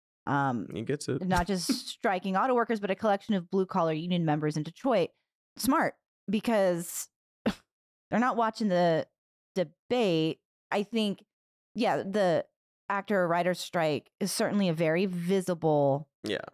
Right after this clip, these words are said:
Speaker 1: representation of what's happening in every industry across the board. But I would argue that, I mean, maybe there's the general public is being enlightened to it, but I, everybody's feeling this.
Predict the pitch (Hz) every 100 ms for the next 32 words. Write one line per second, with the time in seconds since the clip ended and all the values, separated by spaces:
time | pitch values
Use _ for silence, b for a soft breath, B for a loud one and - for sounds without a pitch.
0 | _ _ _ _ 165 190 180 180 175 170
1 | 185 180 - 156 156 127 - 165 185 170
2 | - 185 196 190 165 160 151 147 _ _
3 | _ _ _ _ _ _ _ 220 233 226
4 | 233 220 196 180 - 170 - 175 170 -
5 | 160 208 226 202 180 175 185 - _ _
6 | - 196 254 233 220 220 214 202 208 208
7 | 180 - _ _ 196 180 175 185 175 170
8 | 165 - - 202 180 196 190 165 - 220
9 | 196 196 185 180 165 175 185 170 170 160
10 | 190 196 180 180 180 190 254 - 214 -
11 | - 247 320 269 262 226 - - 226 254
12 | 120 113 50 - -